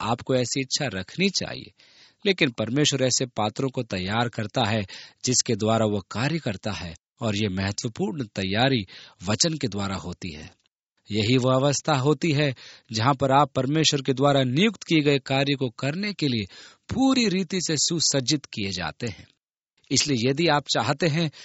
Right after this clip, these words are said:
कि परमेश्वर आपके जीवन को इस्तेमाल करे, तो आप पूरी रीति से वचन के अध्ययन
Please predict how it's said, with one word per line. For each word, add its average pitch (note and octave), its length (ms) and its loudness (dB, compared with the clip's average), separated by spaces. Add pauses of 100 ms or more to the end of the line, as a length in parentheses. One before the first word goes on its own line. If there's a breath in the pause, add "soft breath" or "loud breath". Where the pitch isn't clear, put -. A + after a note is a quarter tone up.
(160 loud breath)
कि D3 80 4
परमेश्वर D#3+ 560 2
आपके E3 260 4
जीवन D3 300 0
को E3 120 -4
इस्तेमाल D#3+ 480 2
करे, F#2 320 -6 (380 loud breath)
तो B2+ 80 -2
आप A2+ 260 0
पूरी D3 260 2
रीति C#3+ 280 -2
से - 160 -4
वचन C3 380 0
के C#3 140 -2
अध्ययन A#2+ 480 0